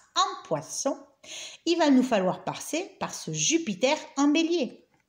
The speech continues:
les deux marchant de concert et nous donnant une occasion différente d'entreprendre,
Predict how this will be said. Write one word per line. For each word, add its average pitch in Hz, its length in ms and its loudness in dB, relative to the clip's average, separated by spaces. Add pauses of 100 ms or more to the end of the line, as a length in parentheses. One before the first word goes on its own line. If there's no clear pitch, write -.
(140)
les 190 220 2
deux 190 200 2
marchant 233 360 0
de 202 100 2
concert 254 480 0 (340)
et 240 80 6
nous 233 140 6
donnant 190 280 2
une 226 160 4
occasion 165 360 -2
différente 185 680 -2
d'entreprendre, 226 840 -4